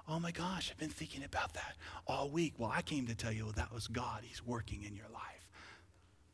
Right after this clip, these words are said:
He's work-, I can't tell you how many times in people's lives we'll be talking and I'll say, "You know what? Well, I just,"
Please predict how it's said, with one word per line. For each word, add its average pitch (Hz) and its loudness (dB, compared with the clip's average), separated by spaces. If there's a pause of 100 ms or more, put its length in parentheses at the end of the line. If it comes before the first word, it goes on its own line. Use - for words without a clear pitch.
(420)
He's 143 2
work-, 143 4
I 160 2
can't 180 6
tell 156 8
you 139 8
how 127 6
many 156 6
times 131 4 (300)
in 117 8
people's 156 4
lives 156 6
we'll 120 6
be 202 4
talking 143 4
and 135 2
I'll 127 4
say, 127 2 (280)
"You 180 2
know 208 4
what? 214 4
Well, 170 0
I 190 0
just," 196 2